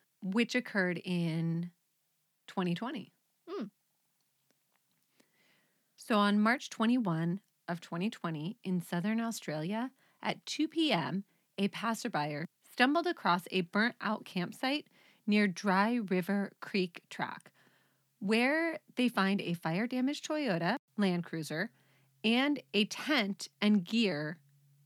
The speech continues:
Speaker 1: burnt to the ground. They take a picture of the site,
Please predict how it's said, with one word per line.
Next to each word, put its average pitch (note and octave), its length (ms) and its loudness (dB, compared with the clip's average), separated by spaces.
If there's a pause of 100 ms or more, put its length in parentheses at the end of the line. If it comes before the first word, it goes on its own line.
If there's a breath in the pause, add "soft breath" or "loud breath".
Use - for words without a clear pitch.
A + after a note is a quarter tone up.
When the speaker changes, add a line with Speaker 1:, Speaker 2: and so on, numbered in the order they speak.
(260)
Speaker 1:
burnt - 280 0
to F3 100 -6
the D3+ 80 -2
ground. - 480 -14 (1040 soft breath)
They G3+ 100 2
take C4+ 240 0
a C#4+ 60 2
picture C#4+ 500 -4
of G#3+ 240 0
the A#3+ 120 0
site, G3 580 -4